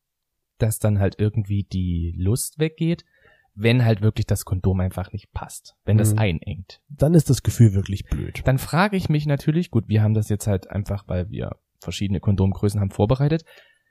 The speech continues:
Speaker 1: Ich frage mich dann allerdings von Tom, warum er nicht schon vorher auf die Idee gekommen ist, okay, mein Penis ist vielleicht ein bisschen größer, ich
Speaker 2: Ja.
Speaker 1: bräuchte vielleicht eine andere Kondomgröße, ich bring mir selber meine Kondome mit.
Speaker 2: Ja.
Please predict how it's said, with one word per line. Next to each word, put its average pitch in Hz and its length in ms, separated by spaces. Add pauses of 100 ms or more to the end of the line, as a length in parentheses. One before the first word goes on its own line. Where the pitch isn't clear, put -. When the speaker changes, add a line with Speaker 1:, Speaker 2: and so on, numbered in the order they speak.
(260)
Speaker 1:
Ich 139 160
frage 143 220
mich 170 100
dann 143 140
allerdings 107 440
von 95 220
Tom, 123 300
warum 113 340
er 95 180
nicht 123 140
schon 135 160
vorher 135 300
auf 107 80
die 92 260
Idee 110 240 (160)
gekommen - 360
ist, - 180
okay, - 200
mein 98 160
Penis 98 280
ist - 100
vielleicht 85 240
ein 98 60
bisschen 92 320 (260)
größer, 107 640
ich 117 80
Speaker 2:
Ja. 107 60
Speaker 1:
bräuchte 104 260
vielleicht 107 180
eine 80 60
andere 98 180
Kondomgröße, 127 920 (400)
ich 123 200
bring 117 160
mir 113 80
selber 117 240
meine 87 160
Kondome 90 380
mit. 90 340
Speaker 2:
Ja. 101 400